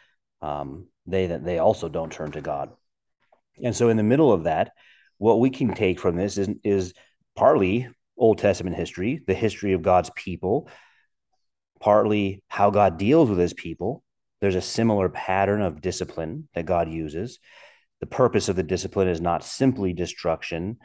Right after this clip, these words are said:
It's the exposing of sin, the dealing, the just dealing by God with sin, but in his people for the purpose of restoring them to greater heights of understanding him.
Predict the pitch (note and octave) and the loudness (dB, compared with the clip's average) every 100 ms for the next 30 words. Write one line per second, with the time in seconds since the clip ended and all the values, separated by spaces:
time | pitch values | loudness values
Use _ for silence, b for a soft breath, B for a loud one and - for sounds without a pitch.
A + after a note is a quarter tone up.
0 | b b _ G2 F2+ - F#2 E2 - - | b b _ -2 -2 -4 -4 -4 -6 -2
1 | G2 A2+ G2+ F#2+ E2 - - F2 E2+ E2 | 2 2 0 -2 -4 -8 -6 -4 -4 -6
2 | D2+ - F#2+ G#2 A#2 F#2 D#2+ D#2+ D#2 G2+ | -10 -10 -4 0 0 -2 -4 -6 -2 0
3 | F#2 - D2+ E2 F#2 A#2+ A#2 E2+ D#2+ F#2 | 0 -6 -16 -8 -2 0 2 0 -4 -10
4 | _ _ E2 E2 D#2+ D#2 D2 D#2 b b | _ _ -2 -2 -2 -2 -2 -6 b b
5 | b F#2+ F2+ - - D#2 D2+ A2 b b | b -2 -2 -4 -8 -6 -6 -10 b b
6 | b b - F#2 F#2 - _ _ _ G#2+ | b b 0 2 2 0 _ _ _ -4
7 | F#2+ G2+ E2 - G#3+ A3+ F2+ F2 - G2+ | -2 -2 -2 -2 -2 2 2 0 0 0
8 | F#2 - A#2 A#2+ G2+ - F2 D#2+ b b | 0 -2 -2 -2 -2 -2 -4 -6 b b
9 | b - F#2 - - G#2 A2+ G#2 F#2 F2+ | b -8 -6 -6 -4 0 2 0 -2 -4
10 | F#2 E2 F2 G2 G2+ E2+ - F#2 F2+ F2+ | -8 -6 0 2 0 -2 -4 -4 -4 -6
11 | E2+ E2+ D#2+ - - E2+ F2 E2 C#2+ B1 | -6 -6 -8 -12 -8 -6 -6 -6 -10 -14
12 | G1+ | -16